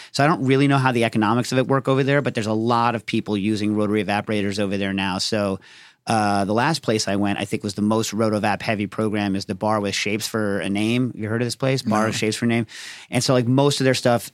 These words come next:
Speaker 1: all of their stuff is kind of pre-bottled and then, and, and bat-, and they pour 'em out, out of bottles. But, like, they have, like, a bunch of roto-, rotovaps going all the time. And the, uh, s-, I, I learned some stuff because some of the things that I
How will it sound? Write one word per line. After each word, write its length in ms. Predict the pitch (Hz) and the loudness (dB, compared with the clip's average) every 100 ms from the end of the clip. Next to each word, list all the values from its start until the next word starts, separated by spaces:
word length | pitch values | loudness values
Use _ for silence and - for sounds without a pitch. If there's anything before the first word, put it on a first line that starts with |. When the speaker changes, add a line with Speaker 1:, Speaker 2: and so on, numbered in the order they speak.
| - | 2
Speaker 1:
all 180 | 131 127 | 4 4
of 40 | |
their 100 | 110 | 2
stuff 260 | - 113 104 | 2 0 0
is 60 | |
kind 180 | - 113 | 0 0
of 80 | 107 | 0
pre-bottled 760 | - 120 113 98 87 110 127 | 0 2 2 2 2 2 2
and 160 | 117 104 | 2 2
then, 240 | 104 104 | 2 0
and, 300 | - 104 98 - | 0 0 0 -2
and 120 | 104 | -2
bat-, 200 | 95 101 | 0 0
and 100 | 104 | 0
they 80 | 110 | -2
pour 300 | 101 120 110 | 0 0 2
'em 80 | 110 | 2
out, 200 | 107 104 | 2 0
out 160 | 107 107 | 0 0
of 100 | 92 | 0
bottles. 420 | 98 101 113 120 | 0 2 0 -2
But, 200 | - 101 | -4 -2
like, 160 | 101 95 | -2 -4
they 320 | 101 98 120 120 | -8 -2 0 2
have, 320 | 120 113 104 | 2 0 0
like, 160 | 104 - | -2 -4
a 60 | |
bunch 260 | 104 117 113 | -2 -2 0
of 120 | 107 | 0
roto-, 260 | 107 104 104 | 2 0 0
rotovaps 480 | 107 113 104 104 101 | 0 0 0 0 -2
going 300 | - 110 104 - | -2 -2 -2 -2
all 260 | 104 104 | 0 0
the 100 | 101 | -2
time. 360 | 98 110 110 101 - - - - | -2 -2 0 -2 -8 -18 -20 -2
And 440 | 175 220 180 143 131 - _ _ | 2 4 4 4 0 -6 _ _
the, 300 | - 135 131 | 0 2 4
uh, 180 | 123 117 - _ _ | 4 4 0 _ _
s-, 160 | - - | -8 -2
I, 200 | 143 139 | 2 4
I 100 | 135 139 | 4 4
learned 280 | 151 180 | 6 4
some 140 | 185 139 | 4 2
stuff 320 | - 127 117 | 2 2 2
because 280 | 123 135 120 | 0 2 2
some 160 | - 165 | 2 4
of 80 | 151 | 4
the 80 | |
things 340 | 135 151 139 110 | 2 4 4 4
that 220 | 123 120 | 2 4
I 480 | 123 127 127 123 120 | 4 4 6 4 0